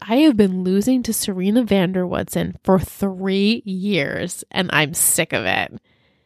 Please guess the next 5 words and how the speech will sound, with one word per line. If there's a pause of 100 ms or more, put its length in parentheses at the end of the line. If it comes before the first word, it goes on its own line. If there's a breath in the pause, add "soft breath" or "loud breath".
(600)
And
I'm
like, (100)
"Wow." (920)
Like,